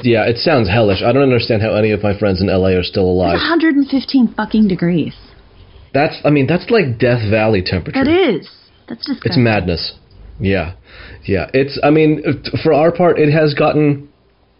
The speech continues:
Speaker 1: it's, I will say that it's gotten hot up in Oakland, but, uh, you know, I mean, I've, I don't have any A C. I've just, I've cu-, I've shut all the blinds in the house,
Speaker 2: Mm-hmm.
Speaker 1: and, uh, I've, you know, I mean, I'm, I have yet to die, so I, I feel,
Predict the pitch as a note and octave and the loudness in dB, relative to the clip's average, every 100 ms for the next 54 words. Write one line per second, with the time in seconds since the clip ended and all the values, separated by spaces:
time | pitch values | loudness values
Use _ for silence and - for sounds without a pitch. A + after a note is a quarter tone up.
0 | - C3 - A#2+ B2+ C#3+ C#3+ A#2+ G#2 - | -6 -4 -2 0 2 2 2 2 0 0
1 | G#2+ G2 G#2+ A2+ A#2 A#2 A2+ G#2+ A2 A2+ | 0 0 0 0 0 0 0 0 0 2
2 | C3+ C3+ C3+ - - - - A2+ - A2 | 2 0 -4 -16 -16 -8 0 0 2 2
3 | G2 A2+ A#2 F2+ F2 G#2 G2+ F#2+ F#2 G#2 | 2 2 2 0 0 0 2 0 -2 0
4 | G#2 G2 - _ - - - - - - | 0 -2 -8 _ -18 -18 -20 -20 -14 -4
5 | C3 D3+ C3+ B2 A#2+ A#2 A2+ G#2 A#2+ F#2+ | 0 2 2 2 2 2 0 0 0 0
6 | F#2 G#2+ G2+ - - - - - - - | 0 -2 -4 -6 -14 -18 -6 -4 -2 -2
7 | - B2 G2 - C#3 A#2+ A2+ C#3 D3+ C#3 | -2 -2 -2 0 0 0 2 2 2 2
8 | C3+ C3 A#2+ A2 F#2+ F2+ F2 F#2+ - - | 2 2 2 2 0 0 -2 -4 -6 -10
9 | - D#2 E2 A2+ G#2+ G2+ - - G#2 G2+ | -14 -10 -4 -2 0 0 -2 -2 -2 0
10 | A#2+ A#2+ - E3+ C#3 D#3 C#3 C#3 C3+ C3+ | -2 -2 0 0 0 -2 0 2 2 2
11 | B2+ C3+ C#3 C#3 C#3+ C#3+ B2 C#3 G2 E2 | 0 0 0 0 0 0 0 0 0 -2
12 | A#2+ A2+ A#2 A#2 A#2 C#3+ B2 A#2+ | 0 2 0 -2 -2 0 0 0